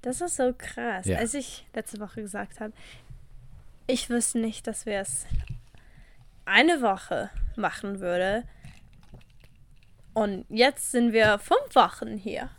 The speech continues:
Speaker 1: Also, yay.
Speaker 2: Yay.
Speaker 1: Weißt du, was fünf heißt?
Speaker 2: Five.
Speaker 1: Yes! Good! He's so smart.
Speaker 2: Ich bin Nathan.
Speaker 1: Das bist du.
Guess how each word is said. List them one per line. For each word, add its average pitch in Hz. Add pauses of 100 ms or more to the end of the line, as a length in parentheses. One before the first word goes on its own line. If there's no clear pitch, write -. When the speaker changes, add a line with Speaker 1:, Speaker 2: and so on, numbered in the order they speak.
(160)
Speaker 1:
Also, 240 (420)
yay. 392 (1300)
Speaker 2:
Yay. 151 (300)
Speaker 1:
Weißt 254
du, 254
was -
fünf 262
heißt? 320 (520)
Speaker 2:
Five. - (340)
Speaker 1:
Yes! 480 (600)
Good! 285 (680)
He's 233
so 143
smart. 165 (380)
Speaker 2:
Ich -
bin 82
Nathan. 82
Speaker 1:
Das 233
bist -
du. 208